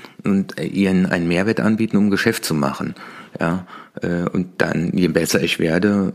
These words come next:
ähm, umso einfacher wird es dann. Und das letzte von den A to Be Great ist Persist, durchhalten.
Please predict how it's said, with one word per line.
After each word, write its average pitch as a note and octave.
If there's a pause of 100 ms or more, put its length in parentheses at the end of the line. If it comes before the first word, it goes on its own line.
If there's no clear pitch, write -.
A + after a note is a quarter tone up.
(120)
ähm, F#2 (680)
umso D#2+ (340)
einfacher D#2 (400)
wird A#2
es -
dann. - (840)
Und G2
das D#2+
letzte A2
von A2+
den G#2
A G2
to G2
Be F#2
Great E2+
ist F2+
Persist, -
durchhalten. D2+